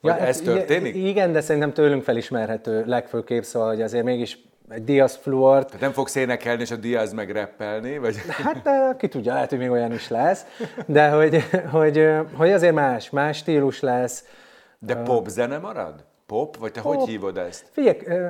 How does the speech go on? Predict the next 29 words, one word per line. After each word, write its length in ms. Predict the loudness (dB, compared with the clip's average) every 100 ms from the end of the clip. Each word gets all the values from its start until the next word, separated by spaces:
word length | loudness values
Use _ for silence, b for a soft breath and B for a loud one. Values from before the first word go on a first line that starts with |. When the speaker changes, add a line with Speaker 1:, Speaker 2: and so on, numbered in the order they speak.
| -6
Speaker 1:
azt 180 | -6 0
mondom, 200 | 2 4
hogy 100 | 2
most 180 | 0
kockáztatunk 760 | 2 2 2 -2 -2 -8 -6 -8
kicsit. 520 | -6 -6 0 -2 -2 -20 _
Végül 460 | -4 2 2 4 2
is 160 | 0 -2
pop, 400 | 0 2 2 2
de 120 | 4
azért 520 | 4 6 4 4 0 -6 -6
inkább 420 | -4 2 2 6
egy, 220 | 4 4
egy 100 | -4
Speaker 2:
Jó, 80 | -4
de 100 | 0
a 40 | 0
Speaker 1:
más 120 | 0
Speaker 2:
kockáztatás 460 | -2 2 2 2 -4
Speaker 1:
irány. 140 | -6
Speaker 2:
az 80 | -6
mit 220 | -6 -6
jelent? 320 | -6 -8 -10
Hogy, 260 | -10 -8 -2
ö, 140 | -2 -2 B B _
alternatív 760 | 0 2 2 -2 -2 -8 -8 -6
irány, 460 | -2 0 0 -4 b b -6
ilyen, 460 | 2 2 2 -2 -6
ö, 380 | -4 -2 0